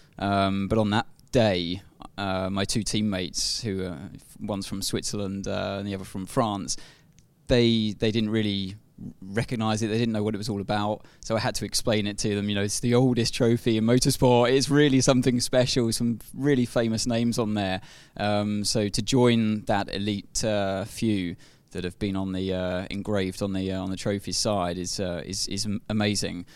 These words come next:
Um, and we lifted it with pride all together that day. Um, I wouldn't say it's a, a cherry on top. It's, it's something that means more than that.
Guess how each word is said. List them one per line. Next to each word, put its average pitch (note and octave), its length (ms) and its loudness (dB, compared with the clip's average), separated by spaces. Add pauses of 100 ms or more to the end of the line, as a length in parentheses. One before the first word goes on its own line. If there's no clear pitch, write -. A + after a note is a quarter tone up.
(280)
Um, F#2+ 380 -2
and G2+ 80 0
we G#2+ 100 0
lifted A2+ 380 0
it G2 120 -2
with F#2+ 200 -8
pride G2 480 0 (280)
all A2 160 -4
together G2+ 380 -2
that F2+ 180 -4
day. F#2+ 320 -4 (140)
Um, G#2 540 -4 (640)
I C3+ 60 -2
wouldn't A2+ 240 0
say G2+ 420 2 (380)
it's G2 260 -2
a, G2 240 0
a G#2+ 80 -2
cherry G2+ 380 -2
on F#2+ 140 -6
top. A#2 360 -2
It's, - 480 -2
it's - 220 -6
something G#2+ 380 -2
that F#2+ 140 -2
means G2 340 -4
more A2 200 0
than F2+ 160 -6
that. F2+ 240 -6